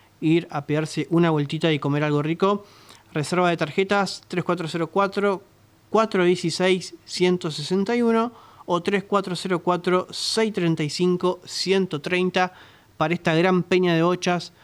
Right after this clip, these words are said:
organizada por la subcomisión de este deporte del Club Atlético Argentino, que ha arrancado este año veinte veinticuatro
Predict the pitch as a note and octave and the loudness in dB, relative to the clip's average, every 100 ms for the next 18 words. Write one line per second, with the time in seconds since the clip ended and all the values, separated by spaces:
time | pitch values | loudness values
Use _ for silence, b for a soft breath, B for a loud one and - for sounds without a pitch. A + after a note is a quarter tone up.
0 | b b b - F#3+ G3+ E3 C#3+ F3+ F3 | b b b -2 2 2 2 2 0 0
1 | C#3 C3 - G3+ G3+ E3 C#3 A3 A3+ E3 | -2 -2 -2 0 0 0 0 2 2 0
2 | D3+ C#3+ C#3 C#3+ C3+ F3 F3 E3+ F3 - | -4 -8 -6 -4 -2 -2 -2 -2 -4 -2
3 | C#3+ C3+ F3 F#3+ E3+ E3 F#3 G#3+ - G#3+ | -2 0 0 0 -2 -4 -2 -2 0 0
4 | A3+ G#3+ G3+ F#3+ F#3 F3+ E3 F3 F3+ E3+ | 2 2 2 2 2 0 2 2 2 2
5 | E3+ E3 D#3+ D#3 F3 E3+ E3 D#3+ D#3 E3 | 2 2 2 2 2 2 2 0 0 0
6 | E3 E3 | 2 0